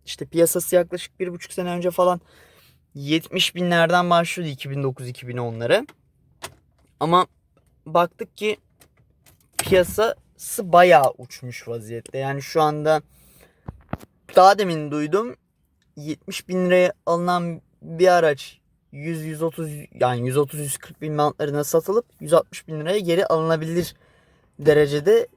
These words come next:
piyasası artmış vaziyette bu arkadaşın. Şöyle de aydınlatmalarını göstermiş olayım. Aydınlatmalar da tabii ki farklı. Şöyle mecburen anahtarımızı takacağız. Kadran selamlamayı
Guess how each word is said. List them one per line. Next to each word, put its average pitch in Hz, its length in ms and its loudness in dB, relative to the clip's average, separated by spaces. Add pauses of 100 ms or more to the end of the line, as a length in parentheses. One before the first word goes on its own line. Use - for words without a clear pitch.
(100)
piyasası 151 800 2 (640)
artmış 143 480 -4
vaziyette 117 540 -4
bu 117 100 2
arkadaşın. 117 520 -6 (360)
Şöyle - 260 0
de 202 60 2
aydınlatmalarını 190 800 -2
göstermiş 196 680 -2 (120)
olayım. 165 400 2
Aydınlatmalar 156 760 0
da 151 80 0
tabii 123 260 -6
ki 120 140 -18
farklı. 131 560 -6 (320)
Şöyle 123 200 -10
mecburen 123 400 -10
anahtarımızı 107 600 -8
takacağız. 120 560 -4 (760)
Kadran 113 380 -8
selamlamayı 107 720 -10